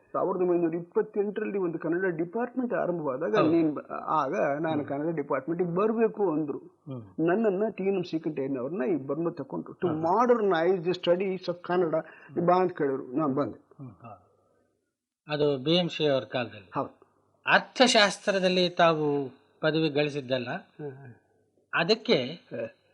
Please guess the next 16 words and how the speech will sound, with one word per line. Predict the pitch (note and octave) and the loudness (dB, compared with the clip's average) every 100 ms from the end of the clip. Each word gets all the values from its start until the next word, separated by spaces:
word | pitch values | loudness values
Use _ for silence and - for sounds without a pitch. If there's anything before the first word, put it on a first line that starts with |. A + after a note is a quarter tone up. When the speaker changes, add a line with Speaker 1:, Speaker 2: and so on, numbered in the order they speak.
| - | -4
Speaker 2:
ಅರ್ಥಶಾಸ್ತ್ರದಲ್ಲಿ | C#3 E3 B3+ B3 A3+ A3 A#3+ A3 A3 G#3+ | -2 0 2 8 8 8 2 2 4 4
ಪಾಠ | G#3 F#3+ G3+ | 6 6 8
ಹೇಳೋದಕ್ಕೆ | G#3+ G3+ G3+ G#3 G3+ G3 B3+ | 6 6 6 4 2 6 6
ನಿಮಗೆ | A#3 G#3 F#3+ F3 | 6 4 4 8
ಯಾವಾಗ | F3+ G3+ G3+ F#3 | 10 12 10 8
ಅವಕಾಶ | D#3 F3+ F#3+ F3+ | 6 6 6 6
ಸಿಕ್ತು? | F3+ - D#3+ - C#3+ | 4 0 -4 0 2
Speaker 1:
ನನಗೆ | D3 E3+ A3 | 4 4 4
ನಮ್ಮ | F3 C#3 F3 G3+ | 6 4 2 0
ಕಾಲೇಜಲ್ಲಿ | F3 E3 G#3 F#3+ E3+ G3 | 2 4 4 4 4 4
ನಾನು | E3+ C3+ D3+ | 4 4 2
ಸರ್ವಿಸ್ | - D3+ F#3 - | 0 0 -2 0
ಮಾಡೋ | D3+ D#3 | 0 0
ತನಕನೂ | C#3+ D3 C#3+ D#3 | 0 -4 -4 -6
ಯೂನಿವರ್ಸಿಟಿಯಲ್ಲಿ | G#3 D3 F3+ F#3+ - D#3+ E3+ F3+ | -2 -2 2 0 -2 -2 -2 -2
ಸಿಕ್ಲಿಲ್ಲ. | C#3+ C#3 E3 | -6 -6 -4